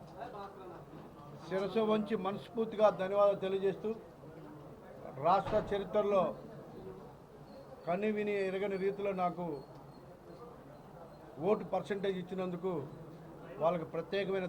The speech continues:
ధన్యవాదాలు. నాకు ఇంకా బాధ్యత పెంచారు వాళ్ళు, ఆ బాధ్యతను నెరవేరుస్తానని చెప్పేసి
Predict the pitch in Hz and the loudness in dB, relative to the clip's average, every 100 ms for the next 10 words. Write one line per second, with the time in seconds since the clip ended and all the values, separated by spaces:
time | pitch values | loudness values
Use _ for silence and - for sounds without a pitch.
0 | 160 175 180 175 175 190 208 - - - | 2 2 2 4 4 2 -4 -14 -18 -16
1 | - 381 196 - - - - - - - | -12 -6 -4 -6 -8 -10 -10 -10 -10 -2
2 | 160 185 175 190 - 226 190 139 - - | 6 6 6 -2 10 12 12 10 -6 -12
3 | - - - - 170 220 240 240 226 202 | -12 -10 -4 6 10 10 10 4 4 2
4 | 190 214 202 190 185 202 220 - - - | 8 10 10 8 6 2 0 -6 -14 -14
5 | - - - - - - - - - - | -14 -14 -14 -16 -16 -16 -16 -14 -14 -14
6 | - - - 160 147 - 165 - 151 151 | -12 -10 -10 -8 -8 -6 -8 -8 -10 -4
7 | - 170 139 175 214 208 208 214 190 190 | 4 4 6 10 10 8 2 2 2 4
8 | 208 202 - 208 196 202 185 202 - 196 | 4 4 6 6 6 0 2 0 2 2